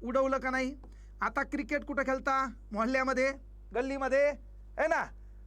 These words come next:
बेसरमीच्या काड्या घेऊन एकमेकाला, एक जण पाच बॉल फेकणार आणि एक जण हाणणार, याच्यात तुमचे दिवस जाणार का नाही? आली का नाही वेळ वाईट? खायचे वांदे, प्यायचे वांदे, खेळायचे बी वांदे, है ना? मुख्य गोष्ट आहे का नाही? आणि तुम्ही शिकले काय? फक्त दगडं बरोबर मारणे. आणि तुमचा नाद लागला जम्मू काश्मीरच्या काही लोकांना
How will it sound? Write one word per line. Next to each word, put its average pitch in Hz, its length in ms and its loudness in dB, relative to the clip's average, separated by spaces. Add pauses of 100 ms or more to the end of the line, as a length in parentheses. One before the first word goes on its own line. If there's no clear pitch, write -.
बेसरमीच्या 262 500 4
काड्या 262 300 2
घेऊन 254 200 4
एकमेकाला, 262 480 4
एक 262 100 4
जण 254 180 2
पाच 254 240 2
बॉल 262 180 4
फेकणार 254 320 0
आणि 262 100 4
एक 247 60 2
जण 254 160 4
हाणणार, 262 280 2
याच्यात 254 280 2
तुमचे 262 220 -2
दिवस 254 220 0
जाणार 262 300 4
का 233 60 -4
नाही? 254 180 0 (340)
आली 247 180 2
का 254 80 0
नाही 262 120 4
वेळ 262 120 6
वाईट? 262 200 4 (560)
खायचे 262 360 2
वांदे, 262 300 4
प्यायचे 262 340 2
वांदे, 254 280 4
खेळायचे 240 340 0
बी 240 60 -4
वांदे, 185 220 0 (1120)
है 277 100 4
ना? 214 120 2 (460)
मुख्य 254 240 2
गोष्ट 294 260 4
आहे 285 100 6
का 277 80 4
नाही? 277 180 4 (240)
आणि 208 220 -2
तुम्ही 302 180 0
शिकले 339 400 2
काय? 330 240 2
फक्त 277 240 0 (140)
दगडं 233 400 2
बरोबर 277 280 4
मारणे. 190 380 -2 (140)
आणि 196 140 -4
तुमचा 285 300 0
नाद 269 220 2
लागला 262 240 4
जम्मू 240 260 -2
काश्मीरच्या 240 420 -2
काही 240 260 0
लोकांना 214 420 2